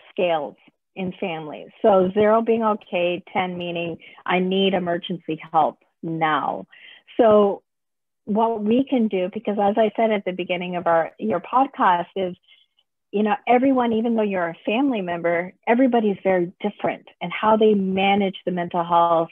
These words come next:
crisis and h-, around isolation and covid. So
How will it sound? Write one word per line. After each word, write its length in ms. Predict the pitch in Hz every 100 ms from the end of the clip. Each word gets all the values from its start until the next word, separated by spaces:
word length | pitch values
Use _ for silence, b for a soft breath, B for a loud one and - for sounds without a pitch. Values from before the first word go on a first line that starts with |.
| _ b b -
crisis 560 | - 202 220 208 175 -
and 180 | 180 180
h-, 240 | - - 190
around 420 | 190 190 190 190 185
isolation 640 | 190 - 185 180 - 170
and 120 | 165
covid. 560 | - 226 226 208 165 160 - B B _
So 280 | 247 226